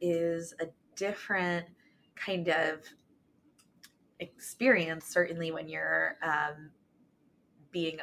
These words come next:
on camera in public versus, like, in a house or in a studio where no one can see you.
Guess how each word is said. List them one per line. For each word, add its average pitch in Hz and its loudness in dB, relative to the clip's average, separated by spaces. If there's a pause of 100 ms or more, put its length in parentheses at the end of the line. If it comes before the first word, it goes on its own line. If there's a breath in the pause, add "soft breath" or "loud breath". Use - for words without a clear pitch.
on 156 -4
camera 156 -6 (120)
in 151 -10 (480)
public - -8 (180)
versus, 151 -4
like, 147 -6 (160)
in 151 -6
a 165 -6
house 185 -4
or 160 -6
in 151 -14
a 156 -16
studio 165 -6
where 147 -2
no 151 -10
one 151 -10
can 151 -10
see 151 -14
you. 214 0